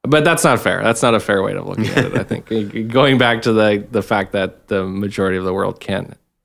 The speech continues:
Speaker 1: have a, an internet connection that can deal with two K video, I think that's a valid concern. Whether that manifests itself in a, in a completely new medium or not, I think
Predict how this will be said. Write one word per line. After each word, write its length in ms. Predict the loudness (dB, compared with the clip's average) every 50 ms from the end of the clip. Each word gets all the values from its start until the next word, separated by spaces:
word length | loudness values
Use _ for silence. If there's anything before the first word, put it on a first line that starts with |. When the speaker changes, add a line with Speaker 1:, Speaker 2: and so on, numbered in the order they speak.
| _ _ _ _ -6
Speaker 1:
have 280 | -2 0 0 0 0 0
a, 540 | 0 0 0 -2 -2 -4 -4 -4 -6 -6 -6
an 160 | -4 -4 -2 -2
internet 340 | -2 -2 -4 -6 -6 -10
connection 400 | -8 -8 -10 -10 -10 -10 -10 -8
that 200 | -8 -8 -10 -10 -10
can 220 | -10 -10 -8 -8
deal 240 | -6 -4 -2 -2 -2
with 140 | -4 -4 -6 _ _ _ _ _ _
two 160 | 0 0 0
K 220 | 2 0 -2 -2
video, 400 | -2 -4 -8 -6 -6 -6 -8 -8 -10 -14 -20 -20 -20 _ _ -4 0
I 60 | 2
think 120 | 4 6 4
that's 120 | 4 4
a 60 | 4
valid 300 | 4 4 4 4 2 2
concern. 520 | 0 -2 0 2 2 2 2 0 -2 -8 -14 -18 _ _ _ _ _ _ _ _ _ _ _ -12
Whether 520 | -4 0 2 4 4 6 6 4 4 4
that 400 | 4 4 2 4 4 2 2 2
manifests 560 | 2 2 2 2 2 0 2 0 0 0 -2 -6
itself 480 | -6 -4 -2 0 0 0 0 0 0
in 160 | 0 0 2
a, 200 | 0 -2 -4 -4 -2
in 100 | 0 0
a 60 | 0
completely 500 | 2 0 0 0 2 2 2 4 4 4
new 160 | 4 4 4 2
medium 560 | 4 4 4 4 4 4 2 2 2 2 2
or 60 | 2
not, 400 | 2 2 2 2 0 0 -2 -4 -4
I 120 | -4 -4
think 720 | -4 -4 -4 -2 0 0 0 0 -4 -6 -12 -20 -20 _